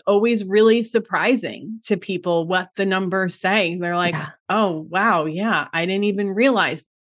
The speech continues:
Speaker 1: The difference between product number one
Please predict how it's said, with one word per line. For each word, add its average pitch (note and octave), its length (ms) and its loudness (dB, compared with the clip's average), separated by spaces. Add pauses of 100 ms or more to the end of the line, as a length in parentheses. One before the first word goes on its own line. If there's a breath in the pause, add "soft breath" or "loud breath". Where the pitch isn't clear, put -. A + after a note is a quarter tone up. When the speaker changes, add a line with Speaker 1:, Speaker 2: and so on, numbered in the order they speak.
Speaker 1:
The G#3+ 160 2
difference C4+ 540 2
between G#3 720 0 (460)
product B3 400 0
number G#3 360 0
one G#3 800 0